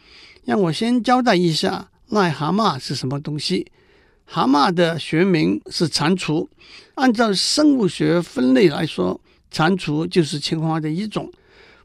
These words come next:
不过因为蟾蜍的皮肤表面布满了疙瘩，加上身体粗、后腿短，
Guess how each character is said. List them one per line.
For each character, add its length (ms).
不 140
过 120
因 220
为 300
蟾 360
蜍 240
的 120
皮 260
肤 240
表 240
面 260
布 160
满 240
了 340
疙 80
瘩， 320
加 160
上 320
身 240
体 160
粗、 340
后 280
腿 180
短， 320